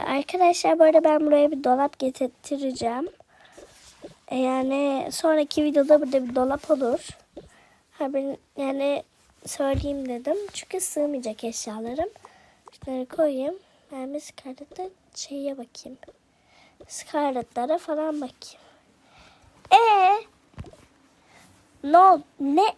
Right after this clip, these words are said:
ee? Başlamamışsınız bile. Ne yapıyorsunuz?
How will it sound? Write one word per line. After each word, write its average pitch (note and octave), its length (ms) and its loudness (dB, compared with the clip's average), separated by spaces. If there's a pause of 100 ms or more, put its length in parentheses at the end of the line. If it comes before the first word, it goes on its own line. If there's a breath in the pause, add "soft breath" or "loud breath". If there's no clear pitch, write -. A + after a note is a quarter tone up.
ee? A3+ 440 -4 (1500 soft breath)
Başlamamışsınız F#4 1040 0
bile. F4 260 4
Ne G#4+ 120 4
yapıyorsunuz? F#4+ 840 0